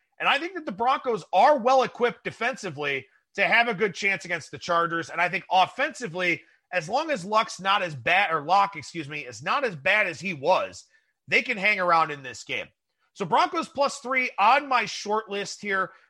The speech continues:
But again, I think if I had to submit a card right now,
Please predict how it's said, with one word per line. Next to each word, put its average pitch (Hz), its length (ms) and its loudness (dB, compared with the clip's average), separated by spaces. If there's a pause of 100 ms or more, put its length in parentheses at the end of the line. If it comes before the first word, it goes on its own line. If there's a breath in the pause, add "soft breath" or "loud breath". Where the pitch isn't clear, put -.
(160 soft breath)
But 190 100 2
again, 175 260 4
I 165 100 4
think 196 200 -4
if 311 260 -2
I 277 140 6
had 233 300 2
to 202 80 -6
submit 196 420 -4
a 185 60 0
card 185 340 2
right 156 280 0
now, 151 300 2